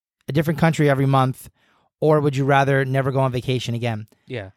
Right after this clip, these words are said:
Speaker 1: I don't know why this, like, dawned on me, 'cause I was like, "Well, if you only lived in a different country, there's only, like, what, two hundred and eighty or ninety something countries."
Speaker 2: Yeah.
Speaker 1: So you'd have to go to other places.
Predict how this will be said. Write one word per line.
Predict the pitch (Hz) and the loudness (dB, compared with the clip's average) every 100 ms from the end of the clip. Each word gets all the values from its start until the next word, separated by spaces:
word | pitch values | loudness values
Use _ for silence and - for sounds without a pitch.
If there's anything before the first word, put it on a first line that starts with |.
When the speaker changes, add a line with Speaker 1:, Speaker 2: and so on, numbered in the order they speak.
| _ - | _ -2
Speaker 1:
I | 208 | 0
don't | 285 | 2
know | 320 | 2
why | 208 196 | 2 4
this, | 196 135 | 2 0
like, | 147 123 | -4 -2
dawned | 143 147 165 | 0 0 2
on | 175 175 | 0 0
me, | 175 | -2
'cause | 156 151 | 0 0
I | 147 | 0
was | 139 | 2
like, | 147 135 _ _ _ - | 0 -2 _ _ _ 0
"Well, | 208 208 | 2 2
if | 185 | -2
you | 185 185 | -2 0
only | 226 214 | 2 2
lived | 180 180 175 143 - - _ _ _ | 2 2 0 -4 -16 -20 _ _ _
in | 147 | -2
a | 147 | 0
different | 160 156 | 0 -2
country, | - 165 160 | -2 -2 0
there's | 160 180 | 0 2
only, | 208 | 2
like, | 190 143 | 2 0
what, | 143 - - | -2 -4 -8
two | - 160 | -2 2
hundred | 156 156 147 | 2 2 0
and | 139 131 131 - | -2 -4 -6 -8
eighty | 139 147 143 | -6 -2 0
or | |
ninety | 135 131 135 | 0 -2 -4
something | - 131 127 | -4 -6 -6
countries." | 127 131 156 175 - _ - | -8 -4 -2 -4 -8 _ -16
Speaker 2:
Yeah. | 120 104 - _ _ - | -14 -14 -18 _ _ -8
Speaker 1:
So | - 208 185 165 | 2 4 4 0
you'd | 165 185 | -2 2
have | 202 175 | 2 2
to | |
go | 165 170 | 0 0
to | 160 | 0
other | 156 | -2
places. | 139 170 170 117 104 120 - | 0 -2 -2 -6 -14 -18 -20